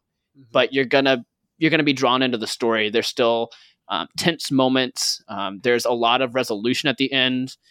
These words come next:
Speaker 2: Kind of real-, I don't wanna spoil anything at the end, but you kinda, like, realize, like, "Oh, it wor-, it went, it, like, went both ways." And then you just start thinking back to the whole movie and, oh,
Speaker 1: Yeah.
Speaker 2: good wrap up to the movie.
Speaker 1: Man, I'm glad, I'm glad you put this on here. I did not think you liked it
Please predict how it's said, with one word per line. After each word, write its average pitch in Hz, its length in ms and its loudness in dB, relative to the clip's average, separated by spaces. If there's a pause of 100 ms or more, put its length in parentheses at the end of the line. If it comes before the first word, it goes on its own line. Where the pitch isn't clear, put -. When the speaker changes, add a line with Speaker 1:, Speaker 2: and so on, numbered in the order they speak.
Speaker 2:
Kind 127 140 -2
of 113 160 -4
real-, 180 180 6
I 139 60 2
don't 139 100 0
wanna 127 120 -4
spoil 117 260 -2
anything 110 240 -2
at 107 60 -2
the 104 40 -2
end, 107 140 -4
but 117 120 -2
you 131 80 -2
kinda, 135 220 -2
like, 123 160 -2
realize, 117 600 2
like, 110 160 -6
"Oh, 123 340 2 (220)
it 135 140 2
wor-, 143 180 2
it 147 120 -2
went, 147 240 -2
it, 139 120 2
like, - 140 -6
went 139 220 -2
both 120 200 -2
ways." 143 480 4
And 120 120 -4
then 117 220 -4 (480)
you 131 120 -2
just 127 120 -2
start 135 160 0
thinking 127 300 -4
back 127 220 -2
to 131 80 -8
the 127 60 0
whole 120 160 0
movie 147 520 4
and, 101 180 -2 (120)
oh, 98 140 0 (220)
Speaker 1:
Yeah. 110 200 0 (420)
Speaker 2:
good 147 160 2
wrap 117 180 0
up 110 120 -6
to - 60 -14
the 120 60 -12
movie. 107 240 -10
Speaker 1:
Man, 151 220 -2
I'm 131 160 -4
glad, 156 440 2
I'm 160 280 0
glad 165 260 2
you 247 60 -4
put 220 160 -4
this 185 180 0
on 170 220 0
here. 120 480 -2
I 123 120 0
did 139 140 -2
not 139 200 0
think 143 160 -6
you 139 80 -4
liked 156 240 4
it 214 40 6